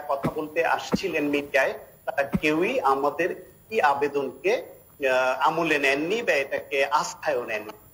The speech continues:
আর একটা বিষয়, সেটা হচ্ছে মনির ভাই বলছেন, বাংলাদেশ অত্যন্ত ঘনবসতিপূর্ণ দেশ, ফলে এইখানে এই রোগটি ছড়া-, ছড়িয়ে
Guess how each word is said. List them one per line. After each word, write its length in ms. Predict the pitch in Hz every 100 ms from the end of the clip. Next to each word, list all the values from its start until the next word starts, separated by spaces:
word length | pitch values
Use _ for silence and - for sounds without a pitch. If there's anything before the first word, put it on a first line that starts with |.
| - - - - -
আর 200 | 151 165
একটা 280 | 185 - 185
বিষয়, 420 | 165 160 240 339
সেটা 300 | - 175 160
হচ্ছে 400 | 151 160 - 165
মনির 280 | 147 143 139
ভাই 140 | 147
বলছেন, 420 | 139 151 151 226 226
বাংলাদেশ 400 | 139 135 139 143
অত্যন্ত 600 | 175 - - 190 180 175 - -
ঘনবসতিপূর্ণ 1000 | 147 175 160 139 - - 147 - 131 131
দেশ, 320 | 127 190 214 -
ফলে 260 | 160 151 170 -
এইখানে 600 | 175 226 - 202 143 - - - -
এই 160 | 156 175
রোগটি 380 | 170 165 - 180 -
ছড়া-, 540 | - 156 160 170 -
ছড়িয়ে 480 | - 190 202 226